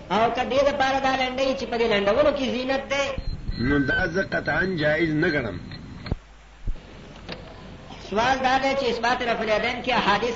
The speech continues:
Speaker 1: قوي ہے یا عدم رفع کی، عد-، رفع الیدین کی جو دلائل ہے اس کی وضاحت فرمائیں۔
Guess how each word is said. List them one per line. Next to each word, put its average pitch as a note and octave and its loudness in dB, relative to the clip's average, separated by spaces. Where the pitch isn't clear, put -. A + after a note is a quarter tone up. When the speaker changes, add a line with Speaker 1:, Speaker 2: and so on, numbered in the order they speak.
Speaker 1:
قوي A#3+ 0
ہے A#3+ 4
یا G#3 4
عدم B3+ 0
رفع A3+ 0
کی، B3+ -4
عد-، F#3+ 0
رفع G3 0
الیدین G3+ 2
کی C4 -4
جو G3+ -4
دلائل G3+ 2
ہے G3 2
اس G#3+ -6
کی B3 -6
وضاحت F#3 0
فرمائیں۔ C3+ -4